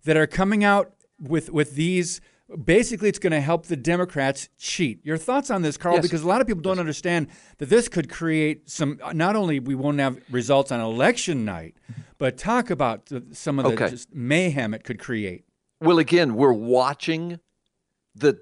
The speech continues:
Speaker 2: duplicity, the hypocrisy, the cheating, the illegal, uh, uh, you know, um, uh, direction of,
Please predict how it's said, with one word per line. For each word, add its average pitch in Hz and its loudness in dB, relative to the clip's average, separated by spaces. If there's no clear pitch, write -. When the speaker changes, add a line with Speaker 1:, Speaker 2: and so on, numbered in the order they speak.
Speaker 2:
duplicity, 151 -4
the 139 -6
hypocrisy, 143 -6
the 120 -4
cheating, 165 -4
the 117 0
illegal, 165 4
uh, 110 0
uh, 120 -2
you 135 -2
know, 113 4
um, 104 -4
uh, 104 -2
direction 156 0
of, 143 2